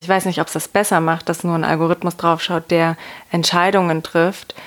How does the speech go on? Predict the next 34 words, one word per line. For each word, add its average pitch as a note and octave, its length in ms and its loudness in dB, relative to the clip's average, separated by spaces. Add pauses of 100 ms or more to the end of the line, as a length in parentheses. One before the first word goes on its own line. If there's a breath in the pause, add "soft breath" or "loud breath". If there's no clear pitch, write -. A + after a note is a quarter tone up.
(180 loud breath)
wenn's E3+ 220 0
sogar E3 180 2
ein D#3+ 100 2
neuronales D#3+ 520 2
Netzwerk A3+ 400 2
am E3+ 120 2
Ende E3 240 4
ist, - 200 -2
wo E3+ 60 2
man E3 160 2
noch D#3+ 100 0
nicht E3 200 -2
mal D#3+ 200 2
weiß, D#3+ 360 2
warum F3 280 6
es G3+ 100 4
die - 100 -2
Entscheidungen D#3 640 -2
trifft. - 480 -8 (640 loud breath)
Ähm, D#3+ 500 -2 (420)
ich - 180 -8
sehe E3+ 180 2
da D#3 140 4
keinen D#3 280 -4
Vorteil F#3+ 540 2
oder D#3+ 160 4
keinen D#3+ 240 -2
Nachteil E3+ 440 2
drin. D#3 220 -4
Die D#3+ 80 -2
Frage E3 320 0
ist, - 140 0
warum E3+ 300 4
muss E3+ 220 0